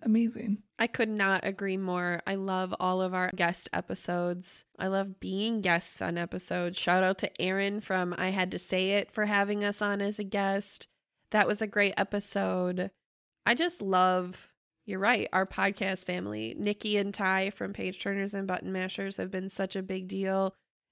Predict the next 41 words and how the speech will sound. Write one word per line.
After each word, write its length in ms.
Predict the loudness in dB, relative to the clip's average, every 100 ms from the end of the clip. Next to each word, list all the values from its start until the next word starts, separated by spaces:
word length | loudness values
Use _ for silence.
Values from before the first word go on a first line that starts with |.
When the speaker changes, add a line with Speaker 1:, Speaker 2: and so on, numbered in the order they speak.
| 0
Speaker 2:
in 400 | 2 4 2 0 4
our 220 | 4 4
journey, 420 | 2 0 2 0
not 240 | 0 0
only 320 | 0 0 -2 -2
as 260 | -4 -4
podcasters, 800 | -2 -2 0 0 0 0 -2 -2
but 160 | -2 0
as 200 | 0 0
our 120 | -4
friends. 680 | -2 0 0 0 -4 -6 -12 _ _ _ _ _
They 100 | -4
recently 460 | 0 0 0 0 4
got 180 | 4 6
married, 400 | 6 8 6 6
so 140 | 4
shout 260 | 8 8 10
out 140 | 6
to 80 | 4
Nikki 280 | 2 2 0
and 140 | 2
Ty 300 | 6 8 8
for 160 | 4 -2
their 180 | 0 0
recent 340 | 0 0 4
wedding. 220 | 6 6 4 4
Oh 160 | 4 4
my 100 | 4 6
God! 540 | 8 8 6 6 0
The 100 | -6
pictures 400 | -2 -2 0 2
are 200 | 4 4 4
amazing. 800 | 0 0 0 0 0 -2 -2 -2
Everybody's 480 | 0 0 0 -2
little 180 | -2 -4
crowns 640 | -2 0 2 2 0 -4 -2
are, 180 | 0 0
like, 260 | 0 -2
to 100 | -6
die 300 | 0 2 2
for. 540 | 0 0 2 2 0